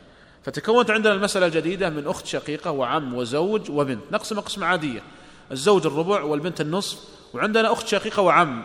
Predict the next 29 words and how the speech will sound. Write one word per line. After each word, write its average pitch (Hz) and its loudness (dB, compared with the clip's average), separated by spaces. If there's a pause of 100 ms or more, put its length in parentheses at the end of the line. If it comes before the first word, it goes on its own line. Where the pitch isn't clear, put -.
أيهما 196 -2
أولى 180 4
بالباقي؟ 135 0 (1120)
الأخت 143 -8
الشقيقة 135 -8
عصبة 156 -4
مع 131 -8
الغير، 113 -8 (800)
الأخت - -12
الشقيقة 165 -4
أقوى 165 -2
من 151 -6
العم، 117 -4 (720)
الأخت - -16
الشقيقة 151 -6 (120)
أقوى 180 0
من 131 -2
العم 107 -6 (640)
لأنها 127 -6
ترث - 0
عصبة 147 -2
مع 127 -4
الغير، 110 -6
فيكون 143 -6
لها 139 0
الباقي. 113 -6 (520)
وتصبح 196 -4
المسألة 220 2
الثانية 139 0